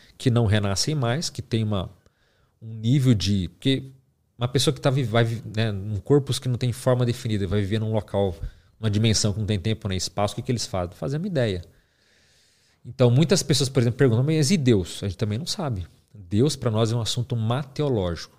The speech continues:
Sabe o que é mateológico? Mateológico é que a gente não tem resposta. Então, ninguém fala que existe ou não existe. Agora,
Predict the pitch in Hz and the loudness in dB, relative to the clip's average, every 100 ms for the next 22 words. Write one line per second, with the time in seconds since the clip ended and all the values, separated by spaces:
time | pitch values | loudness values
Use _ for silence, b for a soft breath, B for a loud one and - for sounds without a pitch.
0 | - 123 117 - 98 - 107 98 - 87 | -4 -4 -4 -8 -10 -4 -2 -2 -4 -4
1 | 95 87 80 - 90 107 110 120 127 127 | -2 -2 -6 -8 -4 0 0 0 0 -2
2 | 123 B B B B _ _ - 131 139 | -4 B B B B _ _ -6 -2 0
3 | 151 147 147 - - 95 - - _ _ | 0 0 -2 -2 -4 -4 -6 -14 _ _
4 | _ _ _ _ - - 120 120 170 - | _ _ _ _ -8 -2 0 0 -2 0
5 | 127 123 - 113 92 87 143 - 135 151 | 0 0 -2 -4 -2 -2 -2 -2 -4 -4
6 | 104 92 - 110 98 80 | -4 -4 -2 2 2 0